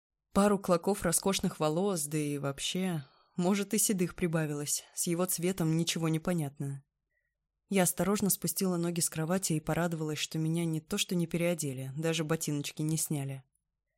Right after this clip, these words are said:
Голова и так кружилась, и просить о помощи инквизитора, чтобы он застёжки на обуви застегнул или кружево на груди поправил, было бы совсем.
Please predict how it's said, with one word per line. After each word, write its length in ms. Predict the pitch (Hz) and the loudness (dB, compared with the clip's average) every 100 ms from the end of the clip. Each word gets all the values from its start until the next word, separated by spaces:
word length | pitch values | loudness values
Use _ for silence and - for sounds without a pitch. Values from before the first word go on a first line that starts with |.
| _ _ | _ _
Голова 420 | 208 196 190 190 | 2 6 8 8
и 60 | 170 | 8
так 260 | 170 208 208 | 6 4 4
кружилась, 680 | 170 165 208 202 160 - | 0 4 4 4 4 2
и 40 | 160 | 0
просить 420 | - 165 - 190 | 0 2 2 2
о 60 | 165 | 2
помощи 380 | 185 185 - | 2 2 2
инквизитора, 680 | 160 156 165 160 208 202 160 | 0 0 0 2 2 2 -2
чтобы 300 | 151 165 160 | -2 -2 -2
он 120 | 156 | -2
застёжки 480 | 151 151 - 202 - | 0 -2 0 -2 2
на 160 | 180 170 | 0 2
обуви 280 | 165 160 156 | 0 -2 -4
застегнул 640 | 156 147 - 156 165 160 | -2 -2 -2 -2 0 0
или 160 | 147 - | 0 -2
кружево 480 | - 170 196 190 175 | -2 0 2 4 2
на 120 | 165 | 2
груди 260 | 165 170 | 2 2
поправил, 680 | 165 160 - 170 156 160 156 | 2 0 2 0 2 0 -2
было 260 | 147 156 151 | -2 -2 -2
бы 140 | 160 | 0
совсем. 720 | - 170 - 156 147 135 135 | 0 0 -2 -2 -4 -6 -12